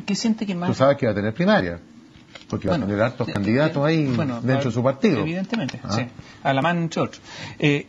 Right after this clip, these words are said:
Speaker 1: ¿qué siente usted que más afectó la candidatura de la derecha? Eh, el hecho que se haya enfermado, eh, eh, eh, que, que, que es, que, es decir,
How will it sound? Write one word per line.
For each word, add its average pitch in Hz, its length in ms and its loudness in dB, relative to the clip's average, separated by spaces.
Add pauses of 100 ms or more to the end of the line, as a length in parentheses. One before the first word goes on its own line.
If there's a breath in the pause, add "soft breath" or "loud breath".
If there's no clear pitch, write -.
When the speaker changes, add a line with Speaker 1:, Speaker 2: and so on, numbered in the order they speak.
Speaker 1:
¿qué 208 120 -2
siente 151 540 -2
usted 131 360 -2 (180)
que 135 140 -2
más 156 320 -2
afectó 151 440 -4
la 160 100 -4
candidatura 135 500 -2
de 131 60 -2
la 120 100 -4
derecha? 123 520 -6 (300)
Eh, 127 180 -10 (440)
el 139 120 0
hecho 143 220 0
que 139 80 -2
se 135 160 0
haya 135 160 2
enfermado, 127 720 -4 (180)
eh, 117 340 -4 (360 loud breath)
eh, 120 240 -4 (140)
eh, 131 160 -4 (600)
que, - 120 -8
que, 123 240 -4
que 131 180 2
es, 117 160 -2
que, - 220 -10
es - 180 -18
decir, 127 340 -2